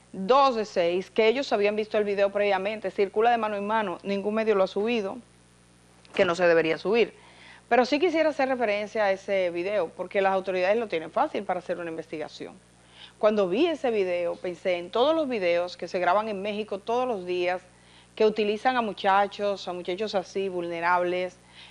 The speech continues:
en la industria del crimen, de muchachos grabados en Colombia o seducidos por los paramilitares, por guerrillas o en un conflicto armado que no estén llamados a tener.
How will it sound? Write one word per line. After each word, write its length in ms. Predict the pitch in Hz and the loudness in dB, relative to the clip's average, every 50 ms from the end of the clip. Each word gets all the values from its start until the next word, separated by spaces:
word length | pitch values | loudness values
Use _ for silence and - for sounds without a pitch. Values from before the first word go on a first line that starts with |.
| - | -8
en 100 | - 190 | -4 -2
la 80 | 208 208 | 0 0
industria 420 | 208 208 208 214 202 - 220 214 | 0 0 -2 -2 0 2 4 4
del 200 | 202 180 170 156 | 4 4 2 0
crimen, 480 | - 175 160 156 151 156 156 151 - - _ _ _ - - - _ - | -4 -6 -6 -6 -6 -6 -10 -12 -14 -16 _ _ _ -20 -20 -16 _ -4
de 100 | 190 190 | -2 0
muchachos 480 | 202 185 - 214 208 - 240 214 220 | 0 2 2 2 2 2 0 -2 0
grabados 720 | 214 202 185 180 180 185 190 196 196 190 185 175 - - | 2 4 4 6 6 6 6 6 4 2 0 -4 -6 -10
en 80 | 180 175 | -10 -6
Colombia 840 | - 180 165 165 175 180 185 180 175 175 175 175 170 170 165 160 | -4 -2 -2 0 0 -2 -2 -4 -4 -4 -2 -2 0 0 -2 -2
o 320 | 165 165 165 170 170 190 196 - - | -4 -4 -4 -4 -6 -8 -12 -18 -20
seducidos 640 | - - - 202 185 185 170 - 214 202 214 202 - | -8 -2 -2 -2 -2 -2 -6 -6 -4 -2 -2 -4 -4
por 260 | - - 185 180 175 | -4 -4 -4 -2 -2
los 260 | 175 180 170 175 - | -2 -2 -4 -6 -8
paramilitares, 960 | - - 185 180 170 175 175 170 160 156 - 180 180 180 175 170 165 165 165 - - - - - - - _ _ | -6 -4 -2 -2 -2 -2 -4 -8 -8 -4 0 2 2 2 2 0 -2 -4 -6 -10 -20 -20 -20 -20 -20 -20 _ _
por 180 | - 185 185 175 | -4 -4 -2 -2
guerrillas 800 | 175 175 156 165 185 202 208 202 180 180 180 175 170 170 - | -2 -4 -4 -2 -4 -4 -2 -2 0 0 2 2 2 0 -2
o 120 | 180 170 170 | -8 -10 -8
en 80 | 175 | -10
un 60 | 190 185 | -8 -6
conflicto 520 | - 214 185 - 220 240 233 - - 254 | -6 -6 -4 -4 -4 -6 -4 -2 0 0
armado 640 | 233 208 196 180 180 175 175 175 175 175 175 170 | 2 2 0 -2 0 0 0 0 0 -2 -4 -6
que 100 | - 185 | -6 -8
no 80 | 175 175 | -8 -8
estén 200 | 170 - 185 170 | -8 -8 -8 -6
llamados 360 | 170 151 151 151 156 156 156 | -6 -6 -8 -8 -8 -8 -8
a 80 | 160 156 | -8 -8
tener. 440 | - 160 151 156 151 147 139 117 | -8 -10 -10 -8 -10 -10 -10 -12